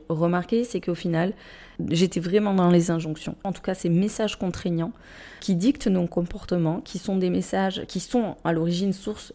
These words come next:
de notre motivation, qui motivent nos actes, qui motivent nos choix, nos décisions, qui, qui sont moteurs, qui nous donnent de l'énergie pour agir.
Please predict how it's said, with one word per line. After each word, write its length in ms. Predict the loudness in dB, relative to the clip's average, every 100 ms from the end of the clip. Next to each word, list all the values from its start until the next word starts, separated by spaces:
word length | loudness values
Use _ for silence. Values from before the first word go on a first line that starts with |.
| -10
de 240 | -4 0
notre 300 | 2 2 0
motivation, 640 | -2 -2 -2 0 0 0 0
qui 120 | 2
motivent 420 | 2 2 0 -2
nos 200 | 0 0
actes, 300 | 2 2 -2
qui 140 | -4 -2
motivent 380 | -2 -4 -4 -2
nos 100 | -2
choix, 340 | -2 0 2
nos 120 | 0
décisions, 720 | 0 -2 -4 -4 -2 0 -2
qui, 260 | -4 -2 -4 -4 -14
qui 100 | -14
sont 160 | -4 2
moteurs, 540 | 4 4 4 6 6
qui 180 | 2 -2
nous 160 | 0 2
donnent 280 | 2 4 4
de 80 |
l'énergie 480 | 4 4 4 2 0
pour 200 | -2 0
agir. 380 | 0 2 0 -2